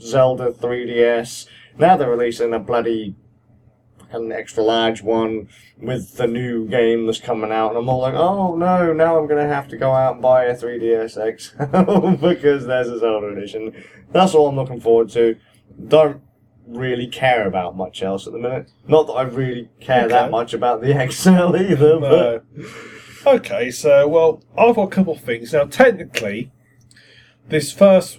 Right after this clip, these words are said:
Speaker 2: this first one we're looking forward to is Deus Ex Human Revolution Director's Cut. Technically, that's not really looking forward to 'cause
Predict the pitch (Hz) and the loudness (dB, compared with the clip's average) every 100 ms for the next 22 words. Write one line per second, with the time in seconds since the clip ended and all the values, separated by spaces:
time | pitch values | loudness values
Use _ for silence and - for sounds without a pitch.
0 | - 147 139 190 190 185 143 131 123 120 | -18 -16 -2 4 4 2 -4 -6 -8 -10
1 | 127 117 117 113 - 139 135 135 - - | -4 -4 -4 -6 0 2 2 -4 -14 -14
2 | 143 123 120 113 113 117 107 98 127 - | -12 -4 -2 -2 -6 -12 -10 -4 -4 -4
3 | 104 - - 95 - - - _ - 196 | -12 -16 -10 -8 -10 -16 -20 _ -2 2
4 | 214 190 - 175 170 160 160 185 170 160 | 2 0 0 0 2 2 0 -6 -4 -4
5 | 156 151 135 151 147 143 139 | -8 -10 -6 0 0 0 -8